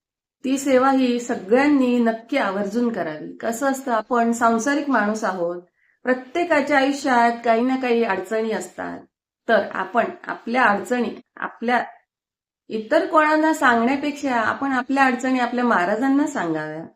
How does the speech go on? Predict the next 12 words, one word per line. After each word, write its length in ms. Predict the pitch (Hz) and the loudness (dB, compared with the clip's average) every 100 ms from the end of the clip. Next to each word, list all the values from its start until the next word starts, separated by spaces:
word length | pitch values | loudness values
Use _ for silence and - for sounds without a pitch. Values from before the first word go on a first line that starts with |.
| _ _ _ _ _ - | _ _ _ _ _ -12
आपले 340 | 165 - 226 | -12 -4 -2
स्वामी 720 | 262 269 202 190 226 226 196 - - - | 0 2 2 2 0 -2 -4 -8 -10 -6
ब्रह्मांड 540 | 190 185 196 240 262 | -4 -2 0 2 2
नायक 440 | 247 180 170 214 | 2 0 -2 -4
आहेत, 240 | 185 160 160 - _ _ _ - | -6 -8 -10 -14 _ _ _ -6
त्यांना 460 | 190 208 277 247 | -2 0 0 2
या 220 | 220 208 254 | 2 2 2
जगात 640 | 240 226 240 214 202 208 - | 2 2 2 2 0 -4 -8
अशक्य 380 | 208 240 240 | -6 -6 -2
असे 220 | 233 233 233 | -2 -2 -6
काहीच 380 | 233 170 208 190 | -4 -6 -6 -8
नाही. 280 | 147 139 | -8 -10